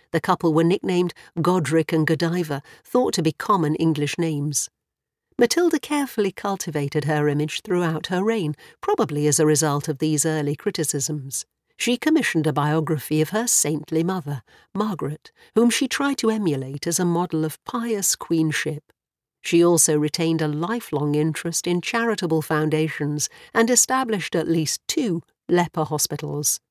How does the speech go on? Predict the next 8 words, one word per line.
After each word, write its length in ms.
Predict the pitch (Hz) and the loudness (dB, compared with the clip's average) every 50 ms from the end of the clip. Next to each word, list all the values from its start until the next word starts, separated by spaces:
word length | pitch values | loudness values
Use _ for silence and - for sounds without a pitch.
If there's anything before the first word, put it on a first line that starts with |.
| _ _ _ _ _ _ _ _ _ _ _ _ _ _ _ _ _ _ _ _ _ _ _ _ _ _ _ _ _ _ _ _ _ _ _ _ _ _ _ _ | _ _ _ _ _ _ _ _ _ _ _ _ _ _ _ _ _ _ _ _ _ _ _ _ _ _ _ _ _ _ _ _ _ _ _ _ _ _ _ _
These 280 | 262 269 269 277 254 - | 4 6 6 6 6 6
many 420 | 220 226 233 202 165 151 147 143 | 6 4 6 4 4 2 2 0
and 200 | - 147 156 - | 0 -2 -2 -4
fine 340 | - - 151 147 156 151 151 | -4 -2 -2 0 2 2 0
achievements 680 | 147 143 - - 170 165 156 - 151 147 147 151 - - | 0 -2 -2 -2 0 0 0 0 0 -2 0 -2 -2 -4
beg 280 | _ 175 170 160 143 | _ -2 -2 -2 -2
a 80 | - 139 | -4 -8
question. 560 | - - 151 151 - - - - 147 139 117 | -4 -4 -2 0 0 -2 -2 -4 -6 -6 -6